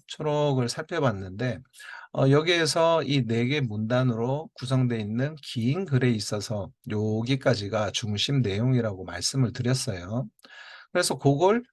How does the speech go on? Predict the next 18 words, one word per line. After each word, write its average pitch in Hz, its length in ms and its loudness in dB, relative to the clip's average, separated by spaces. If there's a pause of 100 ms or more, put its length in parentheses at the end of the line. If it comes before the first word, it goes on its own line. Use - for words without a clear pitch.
(120)
요약하는 147 760 2
형태의 156 920 -2 (140)
이제 92 320 -10
글을 110 440 0
먼저 104 300 -2
쓰는 180 320 0
겁니다. 90 460 -4 (180)
네, 98 120 -8 (140)
여기 117 380 2
한 147 200 2
문장, 107 520 2
파란색으로 160 580 2
된 107 180 -2
문장이 104 520 -2 (280)
그런 104 300 -2
요약하는 135 640 4
형태의 147 400 2
글입니다. 123 680 -2